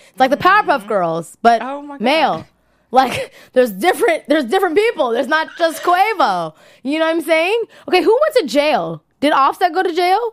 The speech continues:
Speaker 1: Or
Speaker 2: Oh
Speaker 1: did
Speaker 2: my
Speaker 1: Takeoff
Speaker 2: gosh,
Speaker 1: go to
Speaker 2: I
Speaker 1: jail?
Speaker 2: I don't know, but they jump as a group.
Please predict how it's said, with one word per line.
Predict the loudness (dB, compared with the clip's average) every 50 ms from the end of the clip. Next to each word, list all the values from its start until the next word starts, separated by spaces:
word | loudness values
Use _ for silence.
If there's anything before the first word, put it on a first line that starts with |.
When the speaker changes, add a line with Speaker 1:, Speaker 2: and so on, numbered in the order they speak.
| _ -2
Speaker 1:
Or |
Speaker 2:
Oh | 0
Speaker 1:
did | 0 0 0
Speaker 2:
my | 0
Speaker 1:
Takeoff | 0 2 2 2 0 0 0
Speaker 2:
gosh, | -2
Speaker 1:
go | -2
to | -2 0
Speaker 2:
I | 0
Speaker 1:
jail? | 0 0 -2 -2 -6 -8 _ _ _ _ _ _ _ _ _ -12
Speaker 2:
I | -12 -12
don't | -12 -12
know, | -14 -14 -14
but | -14 -12
they | -12 -12 -12
jump | -14 -16 -16 -14 -14 -14 -14 -16 -20 _ _ _ _ _ _ -8
as | -8 -8 -10
a | -16 -20
group. | -20 -20 -18 -16 -16 -16 -18 -20